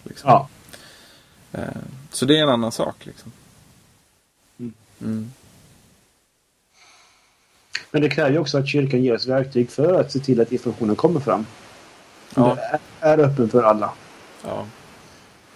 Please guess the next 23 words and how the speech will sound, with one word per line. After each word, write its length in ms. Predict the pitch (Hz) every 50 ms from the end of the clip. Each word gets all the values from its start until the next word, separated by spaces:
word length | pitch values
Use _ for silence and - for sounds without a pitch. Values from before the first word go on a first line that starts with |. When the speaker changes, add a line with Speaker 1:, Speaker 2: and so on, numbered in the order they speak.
| - -
Speaker 2:
Och 80 | 135 127
det 60 | 135
blir 180 | 139 156 151
mycket 220 | 139 131 120 - 113
bättre, 260 | 117 - - - 107
det 180 | 101 110 127 131
blir 140 | 135 120
bättre 260 | 98 104 95 - - 95
och 40 |
bättre. 300 | 101 113 - - - - - - - - - - - - - -
Det 180 | - 127 120 117
är, 60 | 120 - - - - - - - - - - -
så 160 | - - - 123
mycket 200 | 120 113 - -
kan 140 | - 104
man 80 | 104 101
ju 40 | 98
säga. 260 | - 104 104 104 101 - - - - -
Speaker 1:
Ja. 180 | 117 117 113 113 139 - - - - - - - - - - - - - - - _ _ _ _ _ _ _ _ _ _ _ _ _ 110 - _ _ _ _ _ _ _ _ _ _ _ _ _ _ _ _ _ _ _ _ _ _ _ _ _ _ _ _ _ _ _ _ _ _ _ -
Jo, 200 | 120 127 131 123
absolut. 560 | 113 - - - 123 131 117 - - - - - - - -
Absolut. 540 | - - - - - 117 110 - - - - - - - - - - - - - _ _ _ _ _ _ _ _ _ _ _ _ _ _ _ _ _ _ _ _ _ _ _ _ _ _ _ _ _ _ _ _ _ _ _ _ _ _ _ _ _ _ _ _ _ _ _ - - -
Ja, 180 | 156 185 185